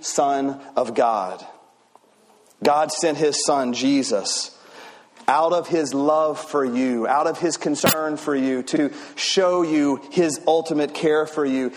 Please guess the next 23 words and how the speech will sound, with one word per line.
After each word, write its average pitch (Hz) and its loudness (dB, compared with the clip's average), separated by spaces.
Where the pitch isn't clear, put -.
And 147 0
he 147 2
did 160 0
that 165 0
to 151 -2
bring 151 0
you 147 0
peace. - -4
And 139 0
we 147 2
have 147 0
peace 220 0
with 214 0
God 151 2
by 131 2
putting 185 0
our 135 2
faith 196 -2
in 147 0
what 139 0
Jesus 170 0
has 147 0
done. 120 -2